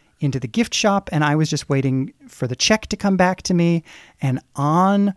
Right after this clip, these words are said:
the speakers in Lambert's, which is the most Missouri-ish restaurant you can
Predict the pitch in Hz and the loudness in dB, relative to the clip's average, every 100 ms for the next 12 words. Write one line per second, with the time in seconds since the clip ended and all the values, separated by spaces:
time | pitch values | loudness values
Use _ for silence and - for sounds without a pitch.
0 | _ _ _ 147 127 135 147 - - - | _ _ _ -10 -2 0 0 -4 -12 -6
1 | 165 156 151 151 139 - - 151 165 165 | -6 -2 0 0 -2 -10 -2 2 2 0
2 | 131 139 139 123 113 - 135 165 135 135 | 0 0 2 0 -4 -6 -6 -4 -2 2
3 | 147 143 151 220 - - - _ _ _ | 2 4 2 2 -2 -8 -12 _ _ _
4 | 156 156 127 120 127 147 165 175 175 175 | 2 2 2 -2 0 2 2 2 0 -2
5 | - 151 143 - - - _ _ _ _ | -4 -2 -2 -2 -4 -6 _ _ _ _
6 | _ _ - 123 147 - - 143 143 147 | _ _ -10 -2 -2 -2 -2 0 2 0
7 | 180 - 131 127 131 143 | -4 -4 -4 -4 -6 -6